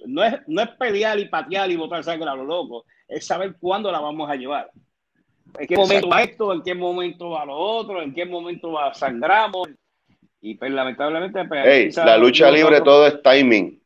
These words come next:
Speaker 2: todo es timing, es el timing correcto, donde se tiene que hacer.
Speaker 1: Sí.
Speaker 2: No es a-,
Speaker 1: Así
Speaker 2: no
Speaker 1: sí.
Speaker 2: es ni, ni, ni antes ni después, no es a la prisa, esto se lleva con calma. Esto es poco a
Speaker 1: De
Speaker 2: poco,
Speaker 1: verdad, pues,
Speaker 2: humilde.
Speaker 1: como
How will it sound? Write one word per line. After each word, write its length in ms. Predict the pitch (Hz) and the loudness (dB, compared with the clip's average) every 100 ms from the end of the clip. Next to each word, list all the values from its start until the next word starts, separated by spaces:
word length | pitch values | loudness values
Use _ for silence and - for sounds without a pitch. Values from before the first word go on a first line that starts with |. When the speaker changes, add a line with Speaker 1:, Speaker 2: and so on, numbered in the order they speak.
| _ | _
Speaker 2:
todo 220 | 98 123 | 4 4
es 160 | 120 | 4
timing, 420 | - 110 101 87 85 | 2 2 2 0 2
es 140 | 92 | 2
el 160 | 110 - | 2 4
timing 400 | 117 120 117 113 | 4 6 0 4
correcto, 680 | 98 104 101 - - - _ _ | 4 4 2 0 -8 -8 _ _
donde 240 | 85 87 | -8 -6
se 120 | 85 90 | -4 0
tiene 260 | 104 104 | 2 4
que 60 | 104 | 4
hacer. 280 | 95 87 - | 2 -4 -8
Speaker 1:
Sí. 280 | 123 82 - _ _ _ _ _ _ | -10 -10 -18 _ _ _ _ _ _
Speaker 2:
No 240 | 95 107 117 | 2 6 8
es 160 | 120 | 8
a-, 260 | 117 107 127 | 6 4 4
Speaker 1:
Así 140 | 107 | 4
Speaker 2:
no 120 | 113 | 6
Speaker 1:
sí. 60 | 123 | 6
Speaker 2:
es 220 | 127 127 | 6 4
ni, 280 | 120 113 110 | 2 0 0
ni, 300 | 113 113 - - _ _ _ _ | 0 -2 -2 -14 _ _ _ _
ni 200 | 101 107 | 2 4
antes 360 | 143 175 175 165 | 6 4 4 4
ni 180 | 147 | 6
después, 420 | 131 107 - 123 110 | 6 4 6 4 6
no 100 | 120 | 6
es 80 | |
a 100 | 131 | 6
la 200 | 135 117 | 6 6
prisa, 600 | 117 143 151 131 113 - - | 4 2 4 4 4 2 -12
esto 440 | - 101 104 - 113 | -6 -6 -4 -2 0
se 180 | 117 | 2
lleva 360 | 107 110 110 107 | 4 6 6 4
con 200 | 95 82 - | 0 -6 -8
calma. 400 | - 90 85 73 - _ _ _ _ | -6 -6 -6 -10 -20 _ _ _ _
Esto 140 | - | -12
es 60 | 95 - | -12 0
poco 320 | 98 107 113 | 2 6 6
a 60 | 101 | 6
Speaker 1:
De 60 | |
Speaker 2:
poco, 160 | - 98 | 4 2
Speaker 1:
verdad, 360 | 139 147 185 202 | 4 2 2 2
pues, 140 | 214 | 0
Speaker 2:
humilde. 480 | 202 101 90 76 71 _ _ _ | 2 2 0 -4 -8 _ _ _
Speaker 1:
como 360 | - 170 185 202 | -12 -4 -4 -4